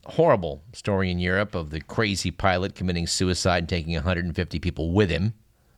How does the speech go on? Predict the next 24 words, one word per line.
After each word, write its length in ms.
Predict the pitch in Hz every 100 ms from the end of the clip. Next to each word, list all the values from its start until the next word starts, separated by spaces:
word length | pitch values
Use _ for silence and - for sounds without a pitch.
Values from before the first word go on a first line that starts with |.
| _ _ _ _ _ _ -
I 80 |
have 60 | 92
to 100 | 90
say 160 | - 98
it 80 |
was 160 | 87 85
with 180 | 90 85
dismay 420 | 92 101 110 101
I 60 | 92
saw 200 | - 95
the 100 | 85
headline 320 | 104 95 90
from 140 | 92
the 60 | 90
New 60 |
York 260 | 92 90 85
Times 440 | - 104 95 90 - - - -
saying, 300 | 107 107 117
"After 300 | 180 - 156
crash, 420 | 175 170 135 131
experts 520 | 156 160 - 170 156 -
eye 340 | 131 156 156 151 -
pilotless 580 | 147 151 151 - 131 -
planes." 720 | 131 120 90 71 95 -